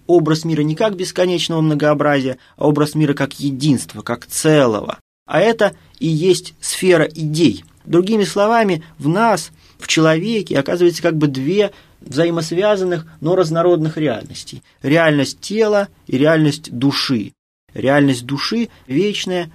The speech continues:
универсальная, бессмертная и мыслящая. И реальность тела, которая чувственная, чувствующая, которая смертна, конечна, тем самым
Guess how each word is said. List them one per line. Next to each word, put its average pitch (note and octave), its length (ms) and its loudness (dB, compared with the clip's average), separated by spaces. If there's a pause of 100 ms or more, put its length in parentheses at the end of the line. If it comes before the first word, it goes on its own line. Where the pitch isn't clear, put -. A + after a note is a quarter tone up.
универсальная, D#3+ 1120 -2
бессмертная D#3 1300 0 (360)
и F3+ 200 -6
мыслящая. D3+ 800 2
И C#3 40 -2
реальность F#3+ 380 0
тела, G#3 200 0
которая C#3+ 260 -4
чувственная, D#3+ 760 -2 (220)
чувствующая, D#3+ 1120 0 (520)
которая C#3 380 2
смертна, E3+ 1040 2
конечна, D3 840 0 (360)
тем F3 240 0
самым D#3 500 0